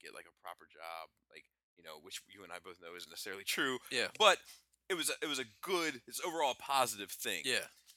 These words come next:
Speaker 1: Um, and the other guy who was, like, the most, uh, loud and boisterous of the bunch, he was like, "This, this guy wanna study blankology.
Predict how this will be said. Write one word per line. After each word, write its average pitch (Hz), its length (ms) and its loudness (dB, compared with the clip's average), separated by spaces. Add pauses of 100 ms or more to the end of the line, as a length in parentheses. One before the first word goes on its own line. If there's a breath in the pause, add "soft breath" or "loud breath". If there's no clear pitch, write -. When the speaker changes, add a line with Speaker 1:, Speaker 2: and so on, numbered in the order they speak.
(260 soft breath)
Speaker 1:
Um, 90 400 -2 (520)
and 107 180 8
the 110 140 6
other 127 240 10
guy 101 320 6
who 98 120 -8
was, 95 160 -6
like, 87 180 -4 (140)
the 98 80 -12
most, 95 420 -6
uh, 85 340 -6 (220)
loud 87 280 -2
and 85 140 -16
boisterous - 460 -8
of 85 160 -10
the 87 80 -20
bunch, 87 440 -12 (260)
he 107 100 -6
was 92 140 -4
like, 87 260 -2 (560)
"This, 247 180 6 (460)
this 262 160 8
guy 151 260 12
wanna 139 240 2
study 127 360 8 (160)
blankology. 120 1000 10